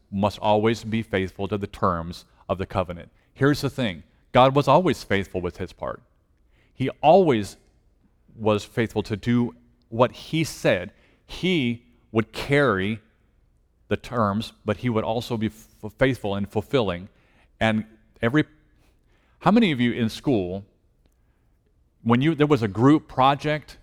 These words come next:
remember group projects in school? How many of you loved group projects in school? Never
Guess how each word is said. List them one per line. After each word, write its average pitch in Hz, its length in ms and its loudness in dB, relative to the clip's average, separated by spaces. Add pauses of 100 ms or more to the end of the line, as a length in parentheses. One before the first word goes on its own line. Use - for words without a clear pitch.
(400)
remember 107 200 0
group 92 320 -2
projects 127 500 -4
in 135 140 -12
school? 135 400 -8 (1500)
How 123 60 -4
many 135 200 0
of 110 100 0
you 107 120 0
loved 101 500 4
group 95 220 -4
projects - 720 -10 (140)
in 95 140 -16
school? 73 460 -14 (1200)
Never 107 600 0